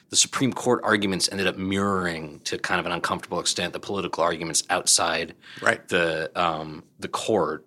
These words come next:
Speaker 1: Um, and so, so you had this bad political environment. You had judges who, uh, justices who, uh, who seemed more hostile once you got in front of them than you maybe anticipated. Um, and then you had the flurry of, you know, theater criticism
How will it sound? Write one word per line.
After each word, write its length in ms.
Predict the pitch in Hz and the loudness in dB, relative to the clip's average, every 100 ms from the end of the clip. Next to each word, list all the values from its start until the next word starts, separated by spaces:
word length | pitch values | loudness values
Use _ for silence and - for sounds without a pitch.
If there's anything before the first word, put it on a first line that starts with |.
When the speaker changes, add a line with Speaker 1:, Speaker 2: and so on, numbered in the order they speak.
| - | 2
Speaker 1:
Um, 280 | 98 90 90 | 4 4 2
and 160 | 101 | 2
so, 240 | - 131 135 | 6 6 8
so 140 | - | 6
you 160 | 131 127 _ - - - | 6 2 _ -20 -20 -4
had 140 | 104 92 | -2 0
this 80 | - | 4
bad 240 | 95 101 | 4 4
political 280 | 92 90 95 | 2 0 0
environment. 480 | 87 87 87 85 - _ - - - | 2 4 4 0 -6 _ -20 -20 -4
You 140 | 95 | 4
had 260 | 95 87 - _ _ - | 4 4 -2 _ _ -2
judges 380 | 110 92 87 - | 2 4 2 2
who, 200 | 95 80 | 0 -2
uh, 160 | 90 90 | -2 2
justices 500 | 101 87 90 95 87 | 4 4 4 4 4
who, 300 | 107 85 85 | 2 0 0
uh, 380 | 90 82 80 78 - _ _ _ | 2 2 2 -2 -8 _ _ _
who 100 | - | -2
seemed 240 | 110 110 95 | 2 4 4
more 120 | 87 | 4
hostile 380 | 95 87 - 98 | 6 6 6 4
once 200 | 92 - | 4 4
you 60 | |
got 200 | 95 85 | 4 2
in 60 | 92 | 2
front 180 | - 92 | 0 2
of 60 | |
them 120 | 87 87 | 2 2
than 160 | 87 | 2
you 220 | 87 85 | 2 2
maybe 260 | 82 87 87 | 0 -2 0
anticipated. 680 | 80 98 - - 90 82 80 - - - - _ _ | 2 4 4 4 2 2 0 -6 -18 -18 -20 _ _
Um, 320 | 104 95 87 85 | 4 6 4 2
and 80 | |
then 160 | 95 87 | -2 0
you 60 | 85 | 0
had 60 | |
the 80 | 87 | 0
flurry 340 | - 107 92 90 | 0 4 6 4
of, 320 | 82 78 - | 2 -4 -6
you 100 | 87 | -6
know, 220 | 78 71 - | -6 -8 -4
theater 240 | 104 87 | 0 0
criticism 720 | - 92 82 95 82 82 82 | 0 0 2 2 0 -2 -4